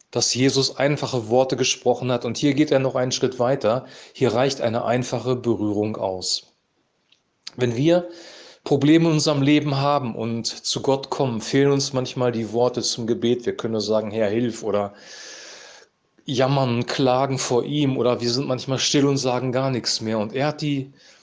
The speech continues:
Autorität, die Kraft und auch die Möglichkeiten, uns einfach anzurühren, uns freizusetzen und zu heilen, ohne ein Wort zu sagen. Es ist nicht immer viel Gerede nötig, manchmal reicht eine einfache Handlung aus.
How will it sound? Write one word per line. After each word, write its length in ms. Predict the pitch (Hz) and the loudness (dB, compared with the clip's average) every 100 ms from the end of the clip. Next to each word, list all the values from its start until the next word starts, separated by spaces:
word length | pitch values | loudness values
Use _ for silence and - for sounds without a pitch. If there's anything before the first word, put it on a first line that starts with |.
| _ _ | _ _
Autorität, 920 | - 143 143 139 143 - 160 165 165 | 2 2 2 0 0 2 4 4 4
die 80 | 139 | -4
Kraft 640 | 139 - 143 147 - - - | -4 -2 -2 -2 -8 -14 -8
und 220 | 123 - | -6 -6
auch 100 | - | -6
die 120 | 135 | -2
Möglichkeiten, 760 | 131 143 147 - - 120 123 | 2 2 0 -8 -2 -2 -2
uns 220 | 120 117 127 | -6 -6 -4
einfach 340 | 143 143 123 | -4 -4 -8
anzurühren, 800 | 113 120 - 117 120 123 123 120 - - - | -6 -4 -2 -2 2 2 0 -6 -20 -20 -6
uns 240 | 117 110 | -4 -2
freizusetzen 840 | - - 123 131 135 113 123 - 120 | -2 0 0 2 0 0 0 -2 -2
und 100 | 113 | -4
zu 220 | - 117 | -4 -2
heilen, 360 | 113 107 101 110 | 0 0 0 -2
ohne 300 | 123 127 120 | 0 0 0
ein 220 | 117 110 | -4 0
Wort 200 | 104 101 | 0 0
zu 140 | - | -2
sagen. 500 | 98 95 92 90 92 _ _ - - - | -2 -2 -2 -4 -14 _ _ -20 -20 -6
Es 160 | 131 165 | -4 -2
ist 120 | 170 | 0
nicht 100 | 143 | 0
immer 180 | 135 123 | 0 -2
viel 280 | - 139 | -2 -2
Gerede 420 | 117 110 120 127 135 | 0 2 4 2 2
nötig, 440 | 131 127 131 - | 2 2 -2 -4
manchmal 600 | 117 131 - 123 123 120 - - - | -6 -6 -4 0 2 0 -4 -20 -16
reicht 320 | - 113 - | -2 0 0
eine 220 | 117 110 110 | -2 -2 0
einfache 480 | 113 110 107 104 | -2 -4 -6 -6
Handlung 340 | 104 104 104 107 | -4 -4 -4 -4
aus. 540 | 87 87 87 - - | -6 -4 -2 -4 -4